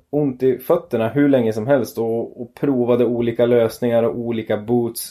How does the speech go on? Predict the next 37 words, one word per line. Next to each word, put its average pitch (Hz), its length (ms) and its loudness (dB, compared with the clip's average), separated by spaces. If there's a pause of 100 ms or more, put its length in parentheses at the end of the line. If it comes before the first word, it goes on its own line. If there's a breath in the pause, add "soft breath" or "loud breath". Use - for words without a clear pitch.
(120)
innan 113 560 -4
jag 151 300 4
insåg 110 420 0
vad 101 180 -2
som 107 160 -4
behövdes 104 680 -2
och 101 340 -6
vad 113 180 0
som 110 120 -4
funkar 101 360 -4
för 120 140 -4
mig. 165 320 -4 (880 loud breath)
Och 131 560 -2
en 160 180 0
till 214 220 2
person 151 400 2 (200)
som 151 380 2
brinner 147 420 2
ordentligt 147 500 0
för 117 100 -2
det 110 60 2
här 117 120 2
med 117 120 -2
fötter 104 580 -4
och 113 340 -4
hur 139 240 0
man 123 180 2
jobbar 123 300 2
med 123 140 -2
anpassning 120 760 -4
är 117 180 0
just 117 360 0
Christian 139 480 0
Kalmendal 131 540 0
på 113 360 -2
Åre 117 140 2
Skidsport. - 580 -2